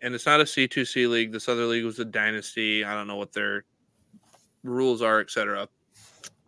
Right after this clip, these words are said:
But they're doing a trading match. So essentially, you know, just like in real football, you know,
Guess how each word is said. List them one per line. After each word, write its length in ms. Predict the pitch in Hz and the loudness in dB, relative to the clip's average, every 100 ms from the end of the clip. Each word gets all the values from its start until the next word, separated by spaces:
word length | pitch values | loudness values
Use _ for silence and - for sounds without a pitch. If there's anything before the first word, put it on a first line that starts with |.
| - | -2
But 240 | 139 131 - _ _ - - - | 0 2 -2 _ _ -20 -20 -14
they're 320 | 123 151 190 160 | 4 8 8 6
doing 380 | 127 123 123 110 | 4 4 2 4
a 240 | 120 117 | 6 4
trading 720 | - - 135 143 147 139 113 - 113 | 2 0 6 8 8 4 0 -12 -14
match. 760 | 110 123 120 92 - - - - _ _ _ _ _ _ _ _ | 2 6 6 4 -8 -10 -10 -14 _ _ _ _ _ _ _ _
So 640 | - 139 131 127 123 123 - | 2 6 8 6 4 -2 -4
essentially, 800 | 123 - 160 156 143 131 143 156 - _ | -2 4 4 4 2 4 4 0 -12 _
you 140 | - 113 | -10 -6
know, 100 | 113 | -4
just 240 | 123 127 | -4 0
like 220 | 135 131 | 0 0
in 100 | 123 | -2
real 640 | 113 117 127 135 139 147 - _ | -2 2 4 4 0 -6 -18 _
football, 520 | 139 127 143 147 151 | -6 4 6 8 6
you 500 | 127 _ _ _ 120 | -2 _ _ _ -10
know, 120 | 113 | -8